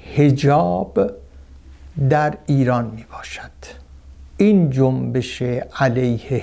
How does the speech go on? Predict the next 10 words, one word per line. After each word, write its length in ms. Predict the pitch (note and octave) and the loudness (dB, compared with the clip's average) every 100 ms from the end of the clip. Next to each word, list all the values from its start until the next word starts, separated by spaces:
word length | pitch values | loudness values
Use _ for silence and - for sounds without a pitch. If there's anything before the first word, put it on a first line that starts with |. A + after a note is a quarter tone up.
| - | -2
حجاب 720 | B2 A#2 C3 D3 D#3+ D#3 - | -2 0 2 4 2 -2 0
می‌تواند 920 | C#3+ E3+ - D3+ C#3+ C#3+ C#3+ D3 D3 | 2 2 2 0 2 2 2 2 0
هر 280 | - - C3+ | -6 -2 0
از 300 | A#2+ A#2 - - | -2 -4 -14 -10
چندی 800 | - D#3 D#3 C#3 C#3+ C#3 C3 - - - - - - - - - - - - - - - - - - - - B2+ | -2 0 2 0 0 0 -2 -8 -18 -20 -20 -20 -20 -20 -20 -20 -20 -20 -20 -20 -20 -20 -20 -20 -20 -18 -4 0
در 260 | C3+ A#2 | 2 0
یک 400 | B2 B2+ F3 F#3+ | 0 2 2 0
روز 600 | - C#3+ C#3+ C3+ B2+ - - - - - - - | -4 0 2 2 0 -6 -16 -20 -20 -20 -14 -2
انجام 680 | C3+ C3 A#2+ C3+ B2 A2 G#2 | 2 4 4 2 2 -2 -10
پذیرد 760 | - B2+ - A#2 - - - | -16 -18 -12 -12 -12 -16 -18